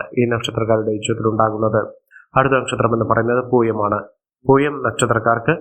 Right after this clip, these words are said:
ജീവിതത്തിൽ ഐശ്വര്യപൂർണമായ അവസ്ഥകളാണ് വന്നു ചേർന്നിരിക്കുന്നത്. ഇവർക്ക് സാമ്പത്തിക കാര്യത്തിലൊക്കെ അച്ചടക്കം പാലിച്ചുകൊണ്ട് മുന്നോട്ട് പോകാൻ സാധിക്കും. കുടുംബ ഐശ്വര്യമൊക്കെ വർദ്ധിച്ചു കാണുന്ന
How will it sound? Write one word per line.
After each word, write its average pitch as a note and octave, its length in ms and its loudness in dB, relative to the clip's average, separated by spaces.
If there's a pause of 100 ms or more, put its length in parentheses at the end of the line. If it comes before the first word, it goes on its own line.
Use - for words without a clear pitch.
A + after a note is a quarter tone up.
(220)
ജീവിതത്തിൽ A#2+ 360 2 (160)
ഐശ്വര്യപൂർണമായ A#2+ 960 0 (100)
അവസ്ഥകളാണ് A2+ 540 0 (160)
വന്നു A#2 240 0
ചേർന്നിരിക്കുന്നത്. G#2+ 680 0 (580)
ഇവർക്ക് C#3 280 2 (160)
സാമ്പത്തിക B2+ 480 0
കാര്യത്തിലൊക്കെ A2+ 560 0
അച്ചടക്കം A2 420 -2
പാലിച്ചുകൊണ്ട് A2+ 500 0
മുന്നോട്ട് A2 300 0
പോകാൻ G#2+ 260 -2
സാധിക്കും. A2+ 380 0 (140)
കുടുംബ A#2+ 220 2 (100)
ഐശ്വര്യമൊക്കെ A2 580 -2
വർദ്ധിച്ചു A2 360 -2
കാണുന്ന G#2+ 280 -2